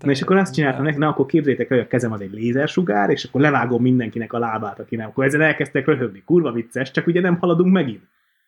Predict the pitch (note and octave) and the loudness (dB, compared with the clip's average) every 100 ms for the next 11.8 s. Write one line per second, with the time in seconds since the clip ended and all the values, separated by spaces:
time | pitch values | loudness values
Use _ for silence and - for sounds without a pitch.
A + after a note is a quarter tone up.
0 | _ _ _ B2+ D3+ E3+ D3 E3+ D3 C3 | _ _ _ 0 4 4 4 2 2 0
1 | A#2 C#3+ D3 C3 A#2+ A#2 C3 A#2+ - A2 | -2 -2 -2 -2 -6 -6 -6 -8 -10 -12
2 | G#2 - C3 D#3 C#3 A#2 A2 G#2 - _ | -14 -8 -6 -4 -4 -2 -4 -4 -8 _
3 | _ _ _ - C3 B2+ B2+ - F#2+ B2 | _ _ _ 0 2 2 0 -2 -2 0
4 | B2 - G2 F#2 _ A#2 C3 C3+ A2+ G2 | 0 -2 -6 -8 _ 0 0 0 -2 0
5 | F#2+ - - G#2 G#2 - - - G2+ G2 | -2 -4 -6 -6 -6 -8 -20 -20 -18 -18
6 | F#2+ G2+ G2 G2 - - F#2+ F2+ - F#2 | -18 -20 -16 -16 -14 -12 -12 -14 -14 -14
7 | E2+ _ _ _ _ _ _ _ _ _ | -16 _ _ _ _ _ _ _ _ _
8 | - - A#2+ G#2 - G2+ F#2 - - - | -10 -8 -6 -8 -12 -12 -12 -14 -12 -8
9 | G#2 A#2+ A#2+ C3+ C#3+ - C3+ C3 C3 A2+ | -4 -2 0 2 0 -2 -2 0 2 0
10 | G#2 G#2+ - A2+ G#2 G2+ - G#2+ G#2+ A#2 | -2 -4 -2 -4 -2 -6 -8 -4 0 2
11 | A2+ G#2+ - G#2 F#2+ F#2+ G#2+ | 0 -6 -8 -10 -10 -10 -12